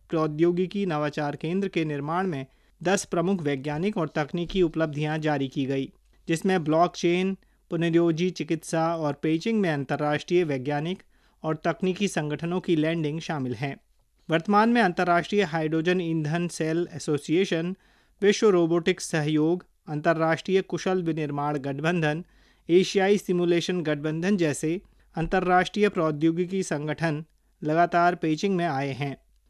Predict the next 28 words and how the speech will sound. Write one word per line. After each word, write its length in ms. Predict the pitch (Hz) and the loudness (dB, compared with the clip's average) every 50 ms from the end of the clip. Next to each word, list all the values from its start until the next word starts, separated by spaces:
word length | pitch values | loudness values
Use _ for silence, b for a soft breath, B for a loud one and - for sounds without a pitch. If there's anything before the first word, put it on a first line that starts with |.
| _ - | _ 2
पेचिंग 420 | 170 175 190 180 214 214 214 214 196 | 4 4 4 4 4 4 4 4 2
छाओयांग 540 | - 160 175 170 165 170 180 185 196 196 180 | 0 0 2 4 4 4 4 4 4 4 2
जिले 220 | 165 165 185 202 | 2 4 4 4
में 120 | 202 185 160 | 4 2 2
एक 200 | 151 156 151 170 | 0 0 0 -2
अंतर्राष्ट्रीय 680 | 156 147 - 160 147 156 160 165 165 - - 190 185 | -4 -2 -2 -2 -2 0 0 -2 -2 0 2 2 2
विज्ञान 560 | 170 147 135 131 143 151 151 156 165 180 190 | 2 2 0 -2 0 0 0 0 0 -2 -2
और 340 | 160 151 147 147 147 143 143 - _ _ _ _ _ _ - - | 0 0 0 0 0 -2 -4 -8 _ _ _ _ _ _ -4 0
प्रौद्योगिकी 640 | 165 165 170 165 170 185 190 180 190 185 196 208 202 | 2 4 4 6 6 6 6 4 2 -2 -2 -2 -2
संगठन 460 | - - 160 156 156 156 185 180 175 | 0 -2 -2 -2 -2 -2 -2 -2 -2
मुख्यालय 520 | 160 151 143 - - 160 160 165 175 175 160 | -2 -4 -4 -4 -4 -2 0 0 0 0 0
सभा 340 | - 160 143 123 151 156 151 | -2 -4 -4 -2 -2 -2 -2
क्षेत्र 520 | - - - - - 160 170 165 - 170 | -4 -8 -14 -8 -4 -4 -4 -4 -4 -6
का 240 | 160 160 147 151 160 | -4 -2 -2 -2 -2
निर्माण 480 | 156 151 139 135 143 143 143 143 139 139 - | -2 -4 -6 -6 -8 -8 -6 -6 -8 -8 -6
किया 200 | - 147 139 131 | -6 -4 -4 -4
जाएगा, 400 | 120 131 131 143 160 160 170 180 208 - _ _ _ _ _ - - | -4 -4 -4 -4 -2 0 0 0 0 -2 _ _ _ _ _ -4 0
ताकि 280 | 170 175 175 - 214 185 | 2 2 2 4 2 2
अधिक 260 | 170 165 214 233 - | 4 4 2 2 0
अंतर्राष्ट्रीय 680 | - 151 - 156 147 147 147 147 143 - - 175 170 | 0 -2 -2 -4 -2 0 0 0 0 -2 -2 -2 -2
संगठनों 500 | 165 - 160 147 143 147 - 170 165 170 160 | -2 -2 -4 -4 -4 -6 -6 -6 -6 -6 -6
को 280 | - - 160 165 165 160 156 143 | -4 -2 0 0 0 0 -2 -4
जमीन 300 | 127 147 143 151 175 190 | -4 -4 -2 0 0 -2
पर 220 | 185 - 156 143 139 | 0 0 -2 -2 -2
आकर्षित 520 | 139 139 - 170 151 - - 151 151 - | -4 -4 -4 -4 -4 -2 -4 -6 -6 -6
किया 220 | - 160 147 131 | -4 -4 -4 -2
जा 120 | 120 123 120 | -4 -6 -6
सके। 360 | - - 147 - 156 139 | -6 -6 -6 -4 -4 -6